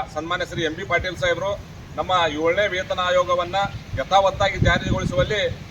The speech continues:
ನಮ್ಮ ಸಚಿವ ಸಂಪುಟದಲ್ಲಿ ಅನುಮೋದನೆಯನ್ನು ಕೊಟ್ಟಿದ್ದಾರೆ. ಮೊಟ್ಟ ಮೊದಲನೇದಾಗಿ ಇಡೀ ವಿಜಯಪುರ ಜಿಲ್ಲೆಯ ಸಮಸ್ತ ಸರ್ಕಾರಿ ನೌಕರರ ಪರವಾಗಿ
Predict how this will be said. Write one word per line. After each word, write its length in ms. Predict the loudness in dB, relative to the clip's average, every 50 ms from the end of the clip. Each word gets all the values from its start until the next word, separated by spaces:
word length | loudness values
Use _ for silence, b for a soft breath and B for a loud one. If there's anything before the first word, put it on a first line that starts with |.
| -14 -6 -6
ನಮ್ಮ 180 | -4 0 2 2 2 2 0 0 -2
ಸಚಿವ 260 | -6 -4 0 0 0
ಸಂಪುಟದಲ್ಲಿ 640 | 2 0 -2 -2 0 -2 2 2 2 4 4 4 2
ಅನುಮೋದನೆಯನ್ನು 720 | 2 0 -2 0 0 0 0 0 -2 -4 -4 -4 -4 -6
ಕೊಟ್ಟಿದ್ದಾರೆ. 540 | -6 -6 -6 -4 0 0 0 0 0 -2 -4 -6 -8 -10 -10 -8 -2
ಮೊಟ್ಟ 200 | -2 -2 2 2
ಮೊದಲನೇದಾಗಿ 640 | 2 4 4 4 4 4 4 4 4 2 2 2 -2 -2 -2
ಇಡೀ 400 | 0 0 0 2 4 6 6 8
ವಿಜಯಪುರ 440 | 8 8 6 6 6 4 2 2 0
ಜಿಲ್ಲೆಯ 320 | -4 -4 -2 0 2 2 2 0
ಸಮಸ್ತ 360 | 0 0 0 0 0 -4 -2
ಸರ್ಕಾರಿ 360 | 0 -2 0 2 2 0 0
ನೌಕರರ 420 | 0 -2 -2 -2 0 2 2 2 2
ಪರವಾಗಿ 520 | 2 2 0 2 2 2 2 2 0 0